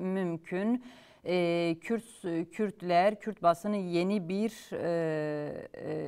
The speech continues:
ye-, yeni çıkarların kurbanı edilmek isteniyor bir kez daha. Çok teşekkür ediyorum paylaştığın bilgiler için.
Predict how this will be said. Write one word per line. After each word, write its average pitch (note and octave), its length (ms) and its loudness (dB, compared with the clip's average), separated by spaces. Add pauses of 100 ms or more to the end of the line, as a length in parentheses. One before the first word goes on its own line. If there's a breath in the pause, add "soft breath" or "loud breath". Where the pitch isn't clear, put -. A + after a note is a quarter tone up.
ye-, E3+ 320 0
yeni F#3 300 0
çıkarların E3+ 600 4
kurbanı F3 440 2
edilmek F#3 420 0
isteniyor F#3 680 -2
bir F3 180 -4
kez E3 260 -2
daha. F#3+ 260 4
Çok C4 260 2
teşekkür A#3+ 400 4
ediyorum F#3+ 460 4
paylaştığın F3+ 580 0
bilgiler D#3 320 -8
için. - 240 -16